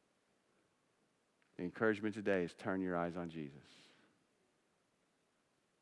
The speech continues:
You know that song? It's, um, it's the song that's been in my mind this week.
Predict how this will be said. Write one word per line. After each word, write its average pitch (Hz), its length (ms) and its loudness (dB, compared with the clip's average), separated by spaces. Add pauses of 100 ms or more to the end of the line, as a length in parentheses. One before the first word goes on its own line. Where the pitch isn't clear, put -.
(120)
You 95 100 0
know 95 140 4
that 98 160 6
song? 107 320 4
It's, - 180 -2
um, 87 260 4 (1160)
it's - 100 -16
the 92 180 2
song 110 280 6
that's 113 140 4
been 123 180 6
in 120 80 10
my 117 120 12
mind 123 380 12
this 107 140 0
week. 98 380 2